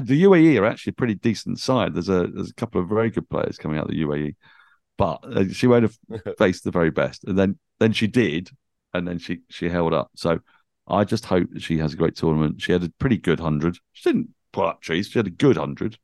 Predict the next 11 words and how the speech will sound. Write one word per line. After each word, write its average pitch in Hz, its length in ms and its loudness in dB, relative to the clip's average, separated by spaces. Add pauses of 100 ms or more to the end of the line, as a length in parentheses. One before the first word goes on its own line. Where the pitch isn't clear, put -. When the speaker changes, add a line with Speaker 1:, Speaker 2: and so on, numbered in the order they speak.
(180)
Speaker 1:
I'd 76 160 -6
say. 107 220 0 (440)
Finney, 104 180 2
you, 104 240 4
you 107 120 2
probably 80 280 -2
saw 82 240 2
her 82 60 4
a 78 40 2
few 85 180 0
times. 107 380 -2